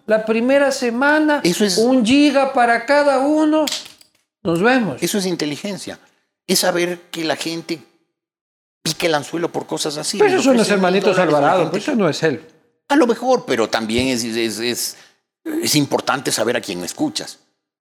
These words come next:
Speaker 2: A, a, a, a qué asesor le pones el oído para que te diga y a quién le sigues. Él evidentemente encontró con eso de los mil dólares un buen anzuelo para picar incautos.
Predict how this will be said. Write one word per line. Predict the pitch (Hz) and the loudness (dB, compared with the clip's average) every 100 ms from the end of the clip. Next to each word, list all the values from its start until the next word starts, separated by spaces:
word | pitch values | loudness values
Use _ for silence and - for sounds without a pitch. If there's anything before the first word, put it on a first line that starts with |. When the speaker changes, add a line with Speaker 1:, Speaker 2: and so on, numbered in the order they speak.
| _ - | _ -8
Speaker 2:
A, | - | -4
a, | 104 101 101 104 104 - 135 | -4 -4 -6 -8 -10 -6 -4
a, | - 107 110 | -2 -4 -4
a | - | -4
qué | 143 | -4
asesor | 139 127 139 143 | -4 -2 -2 -2
le | |
pones | - 120 120 | -2 -2 -2
el | 104 | -4
oído | 92 117 135 113 | -4 -2 0 -2
para | 95 | -4
que | 98 | -6
te | 95 90 | -8 -6
diga | 127 127 | -6 -4
y | 113 | -6
a | 87 | -6
quién | 110 98 | -8 -8
le | 82 | -8
sigues. | - 196 113 - - _ _ | -6 -6 -6 -10 -14 _ _
Él | - 113 131 | -6 -4 -2
evidentemente | 120 107 117 120 117 113 117 123 | -4 -4 -6 -8 -8 -8 -6 -6
encontró | 101 98 - 117 | -6 -8 -6 -6
con | 110 107 | -4 -6
eso | 101 | -6
de | 107 | -6
los | 98 | -6
mil | 101 113 | -6 -8
dólares | 107 107 117 110 | -4 -2 -2 -4
un | 101 | -8
buen | 92 107 110 | -6 -4 -4
anzuelo | 107 - 95 104 | -6 -8 -6 -6
para | - 101 90 - _ - | -2 -2 -4 -8 _ -16
picar | - 95 | -6 -4
incautos. | 107 107 185 185 - - | -2 -2 -4 -4 -8 -12